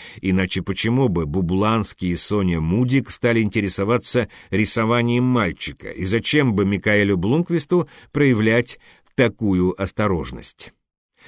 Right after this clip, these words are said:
Следовательно, разумеется, нельзя, чтобы что-нибудь просочилось наружу. Преступник не должен узнать, что мальчик, возможно, сумеет его нарисовать. Поэтому Лизбет решила проверить, насколько Торкель Линден соблюдал в своей корреспонденции осторожность.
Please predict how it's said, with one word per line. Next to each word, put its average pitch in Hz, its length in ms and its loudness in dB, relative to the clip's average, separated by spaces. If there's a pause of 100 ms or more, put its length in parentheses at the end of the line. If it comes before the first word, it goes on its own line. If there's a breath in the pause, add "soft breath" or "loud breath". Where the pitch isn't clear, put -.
(160 loud breath)
Следовательно, 185 920 2
разумеется, 147 680 0
нельзя, 143 420 2
чтобы 98 300 -2
что-нибудь 131 580 0
просочилось 87 720 -6
наружу. 101 580 -6 (520 loud breath)
Преступник 135 640 0
не 131 140 2
должен 113 500 2
узнать, 101 520 -2
что - 200 -2
мальчик, 92 480 -2
возможно, 90 680 -2
сумеет 95 720 -2
его 85 340 -2
нарисовать. 120 840 -2 (560 loud breath)
Поэтому 170 400 4
Лизбет 180 420 4
решила 160 380 2
проверить, 139 540 2
насколько 135 680 2
Торкель 113 480 2
Линден 160 560 2
соблюдал 135 720 2
в 123 80 -6
своей 104 240 2
корреспонденции 98 920 0
осторожность. 82 880 -6